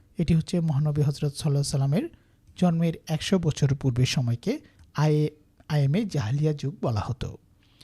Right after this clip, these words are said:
জাজিরাতুল আরবের অর্থ হচ্ছে আরব উপদ্বীপ। এখান থেকে আমরা খ বিভাগ যে প্রশ্নগুলো, আয়েমে জাহেলিয়া বলতে কি বুঝো? উকাস মেলার বিবরণ দাও। হানিফ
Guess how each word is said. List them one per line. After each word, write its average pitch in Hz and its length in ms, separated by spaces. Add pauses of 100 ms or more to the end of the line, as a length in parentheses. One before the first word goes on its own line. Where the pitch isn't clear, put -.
(600)
জাজিরাতুল 220 640 (140)
আরবের 175 440
অর্থ - 340
হচ্ছে 175 500 (300)
আরব 143 340
উপদ্বীপ। 131 460 (1700)
এখান 233 220
থেকে 233 180
আমরা 226 180
খ - 200
বিভাগ 180 480
যে 175 100
প্রশ্নগুলো, 160 600 (460)
আয়েমে 165 360
জাহেলিয়া 147 440
বলতে 143 280
কি 135 180
বুঝো? 120 380 (440)
উকাস 185 420
মেলার 160 220
বিবরণ 131 420
দাও। 240 200 (480)
হানিফ 190 360